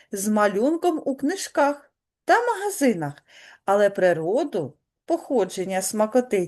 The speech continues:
тільки на городі або на садку. Лелеки, журавлі відлітають у вирій. На противагу горобці, голуби, сороки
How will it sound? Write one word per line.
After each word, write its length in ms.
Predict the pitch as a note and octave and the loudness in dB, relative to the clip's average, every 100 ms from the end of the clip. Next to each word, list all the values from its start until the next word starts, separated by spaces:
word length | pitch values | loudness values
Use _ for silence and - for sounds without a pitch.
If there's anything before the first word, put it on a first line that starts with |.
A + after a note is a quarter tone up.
| - | -6
тільки 520 | - D4 G4+ G4+ F4+ | 0 4 6 6 4
на 120 | D#4+ D#4 | 4 6
городі 720 | D4+ D#4 B3+ E3+ D3 D3 - _ | 6 4 4 2 -2 -10 -10 _
або 720 | - E3+ C3+ D#3 G#3 E4+ F4+ - | -4 -4 -4 -2 2 2 0 -8
на 420 | - F3 E3+ F#3 B3+ | -10 -4 0 0 -2
садку. 720 | - F4 - - D#4+ E4 D#4+ _ _ _ _ _ _ _ _ _ _ _ _ _ _ _ _ _ _ _ - | -2 -4 -4 -4 -2 -4 -8 _ _ _ _ _ _ _ _ _ _ _ _ _ _ _ _ _ _ _ -4
Лелеки, 840 | F3 F3 E3+ D4 G#4+ - F#3 - - | 0 4 4 4 2 -4 -10 -10 -10
журавлі 880 | E3+ E3+ F3 E3 C#3+ C#3+ A3+ F4 - _ | -8 -4 2 2 2 -2 -2 -4 -8 _
відлітають 1120 | F3+ F3 E3 D#3 C#3 C#3 G#3 E4 D4+ C#4 - _ | -6 -2 0 0 -2 2 4 4 4 0 -8 _
у 180 | E4+ F4 | -6 0
вирій. 480 | E4+ A#3+ E3 D3 C#3 _ _ _ _ _ _ _ _ _ | 2 2 0 -6 -12 _ _ _ _ _ _ _ _ _
На 140 | G3+ | -2
противагу 1080 | G#3 A3+ A3 G3+ G3 F3+ B3 F4 B3+ G#3 D#3 - | 0 -2 0 -2 2 2 4 4 2 -2 -4 -4
горобці, 840 | A3 C4 B3+ B3 - - C#4 A#3 - | 2 6 4 2 -6 -2 0 0 -2
голуби, 600 | G#3+ C4 A#3+ G3 F#3 G3 | 0 4 4 4 -2 -6
сороки 680 | - B3 F#4 C5+ - D3 | -4 -2 0 -2 -4 -12